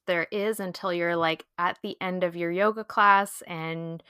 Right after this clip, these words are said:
you're in that relaxation and the layers kinda start to peel back and you're like, "Oh, man, like, this was really tense and I was worrying or ruminating about this," and,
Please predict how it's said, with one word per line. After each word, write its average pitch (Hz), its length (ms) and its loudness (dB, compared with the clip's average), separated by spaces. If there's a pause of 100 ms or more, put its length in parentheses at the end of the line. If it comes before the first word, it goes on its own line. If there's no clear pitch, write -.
(360)
you're 196 120 -2
in 190 220 -2
that 180 160 2
relaxation 180 760 2
and 175 100 -4
the 165 80 0
layers 175 400 2
kinda 170 260 -6
start - 280 -6
to 175 80 -8
peel 175 280 -2
back 156 300 4
and 180 120 -8
you're 160 140 -2
like, 156 260 -2
"Oh, 330 140 0
man, 233 400 -2
like, 156 180 -6
this 208 180 -6
was 196 160 -8
really 190 240 -2
tense - 600 -4
and 156 300 -8
I 165 120 0
was 165 260 -6
worrying 185 480 0
or 160 120 0
ruminating 180 600 -2
about 165 300 0
this," 180 360 -2
and, 156 220 -10